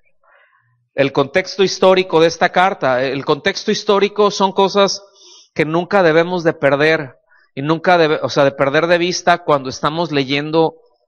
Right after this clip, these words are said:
cualquier documento, cualquier documento, pero en particular la Biblia es muy importante para interpretarla,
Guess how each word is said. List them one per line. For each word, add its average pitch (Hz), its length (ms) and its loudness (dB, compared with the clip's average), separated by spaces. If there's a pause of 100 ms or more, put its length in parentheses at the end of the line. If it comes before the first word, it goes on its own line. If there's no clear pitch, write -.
(160)
cualquier 226 380 0
documento, 165 640 -4 (840)
cualquier 190 340 -2
documento, 151 600 -6
pero 151 240 2
en 147 80 -2
particular 156 580 -2
la 175 100 0
Biblia 190 300 -2
es 143 80 -6
muy 165 180 -4
importante 160 560 -2
para 139 240 0
interpretarla, 151 880 -2